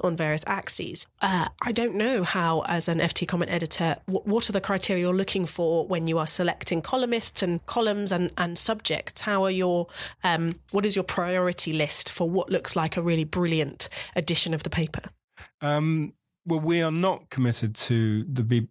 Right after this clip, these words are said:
Speaker 2: B B C's compe-, conception of balance and impartiality, and it sounds as though you, you might agree with me that that is sometimes a distorting optic at the, at the
Speaker 1: Certainly
Speaker 2: B B C.
Speaker 1: can be.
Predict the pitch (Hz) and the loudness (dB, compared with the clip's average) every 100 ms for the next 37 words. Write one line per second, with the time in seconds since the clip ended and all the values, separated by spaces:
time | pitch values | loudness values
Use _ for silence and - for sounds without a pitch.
0 | - 127 117 120 127 - 120 123 - - | -2 0 2 0 0 0 0 0 -6 -2
1 | 127 135 110 120 107 127 123 120 127 123 | 0 2 0 -2 0 0 0 0 -2 0
2 | 117 117 113 - 123 127 120 110 123 - | 0 2 0 0 0 0 0 -2 0 0
3 | 131 110 117 117 117 120 123 131 123 120 | 2 2 2 2 2 2 0 0 2 0
4 | 123 120 117 117 113 127 135 113 117 - | -2 0 0 0 0 2 2 0 -2 -6
5 | - _ - 127 - 127 131 120 120 117 | -16 _ -2 0 0 0 2 2 2 2
6 | 113 131 - 131 117 113 123 - - 139 | 2 0 0 0 0 0 0 0 -2 -2
7 | 117 139 143 135 147 185 165 151 127 117 | 0 0 0 2 2 0 -2 0 0 0
8 | 120 113 123 120 123 | 2 0 2 0 -2